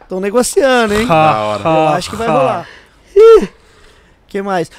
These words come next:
Speaker 1: Ô, Eric, é... agradecer também a todos que participou da, da ação lá que a D J Ban fez.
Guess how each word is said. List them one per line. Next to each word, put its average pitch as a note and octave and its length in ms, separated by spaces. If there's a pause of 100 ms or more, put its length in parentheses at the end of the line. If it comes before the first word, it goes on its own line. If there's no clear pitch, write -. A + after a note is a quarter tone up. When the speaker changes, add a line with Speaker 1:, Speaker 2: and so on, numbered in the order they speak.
Speaker 1:
Ô, G#3 120
Eric, G3+ 420
é... F3 800 (180)
agradecer G3+ 480
também F#3+ 320
a F3 320
todos F#3+ 300
que F3+ 360
participou F3 540
da, C#3 680 (160)
da D#3+ 140
ação E3+ 260
lá E3 100
que F3+ 120
a - 20
D E3 140
J E3+ 140
Ban E3 200
fez. G3 540